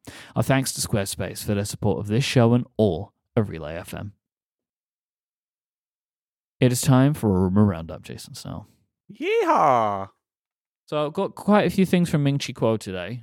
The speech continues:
Speaker 1: He's been publishing some reports. Uh, the first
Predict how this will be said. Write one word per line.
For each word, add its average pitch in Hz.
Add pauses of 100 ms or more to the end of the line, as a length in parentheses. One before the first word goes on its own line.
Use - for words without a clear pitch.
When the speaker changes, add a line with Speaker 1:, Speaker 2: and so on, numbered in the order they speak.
Speaker 1:
He's 101
been 98
publishing 101
some 90
reports. - (1080)
Uh, 110
the -
first 135